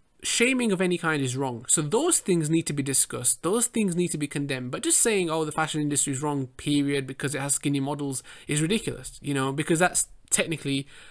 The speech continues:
isn't that discriminating against skinny people, you know? So it's just stupid to, to, to even have that discussion. So that's my view on that particular subject. And I just wanted to get that out there 'cause I know that it's not always a popular outlook. I mean,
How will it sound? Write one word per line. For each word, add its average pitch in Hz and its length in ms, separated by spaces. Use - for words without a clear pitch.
isn't 170 280
that 156 220
discriminating 170 680
against 165 260
skinny 175 300
people, 208 420
you 147 140
know? 143 280
So 160 280
it's 160 280
just - 180
stupid 220 480
to, 143 140
to, - 280
to - 120
even 170 240
have 180 180
that 139 140
discussion. 127 480
So 160 300
that's 220 180
my 226 160
view 185 260
on 165 180
that 160 200
particular 151 400
subject. 139 440
And 139 80
I - 20
just 165 220
wanted 180 180
to - 60
get 143 200
that 143 140
out 139 220
there 131 180
'cause 143 200
I 147 120
know 170 320
that 170 200
it's - 240
not 156 160
always 147 300
a 143 60
popular 139 400
outlook. 127 540
I 131 40
mean, 139 220